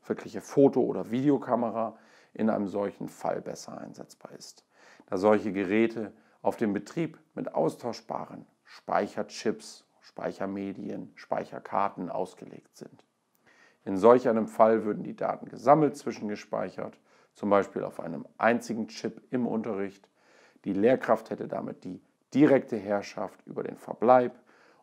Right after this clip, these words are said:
und könnte direkt nach dem Unterricht die Löschung veranlassen oder selbst durchführen. Damit wäre dann sichergestellt, dass die Daten nicht dauerhaft auf einem von vielen genutzten Datenträgern verbleiben.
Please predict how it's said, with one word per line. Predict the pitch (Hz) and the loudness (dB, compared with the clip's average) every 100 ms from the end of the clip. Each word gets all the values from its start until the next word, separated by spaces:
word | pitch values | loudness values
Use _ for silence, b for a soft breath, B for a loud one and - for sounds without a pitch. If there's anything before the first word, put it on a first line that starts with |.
| - | -2
und | 120 | -2
könnte | - 120 92 87 | 0 0 0 -4
direkt | 95 92 - 120 - - | -6 -2 2 2 2 -4
nach | 113 107 | -2 -2
dem | - 107 - | -2 -6 -4
Unterricht | 110 104 98 98 92 - _ _ _ _ | -4 -4 -6 -6 -8 -14 _ _ _ _
die | 110 | 0
Löschung | 107 110 110 - 104 101 - _ | 4 6 4 0 -4 -4 -10 _
veranlassen | - - - 107 110 113 110 - 120 120 b b b _ | -14 -12 -2 2 4 4 2 -4 -12 -12 b b b _
oder | - 175 135 | 6 8 8
selbst | 107 95 - | 6 -2 -10
durchführen. | - - - - - _ _ _ _ _ _ _ _ _ _ _ _ _ _ | -16 -16 -18 -18 -20 _ _ _ _ _ _ _ _ _ _ _ _ _ _
Damit | 107 113 117 | 6 8 8
wäre | 107 107 | 4 2
dann | 104 104 | 0 -4
sichergestellt, | 165 165 139 139 - 110 110 107 - | -2 0 0 0 -2 0 0 -4 -12
dass | 113 - | -16 -10
die | - | -8
Daten | - - - 87 | -4 -6 -6 -12
nicht | - _ | -16 _
dauerhaft | 113 120 113 110 107 - | 8 10 10 6 -2 -8
auf | - - | -12 -8
einem | 104 104 104 98 b b | -4 -4 -4 -8 b b
von | - 170 147 123 | 0 4 4 2
vielen | 110 - 160 139 | -2 0 4 6
genutzten | 123 120 120 - - - | 6 6 2 -4 -8 -2
Datenträgern | - - 92 - - 101 92 92 | 2 2 0 -8 -4 -2 -2 -4
verbleiben. | - 80 80 82 98 98 90 | -8 -12 -4 0 0 -2 -8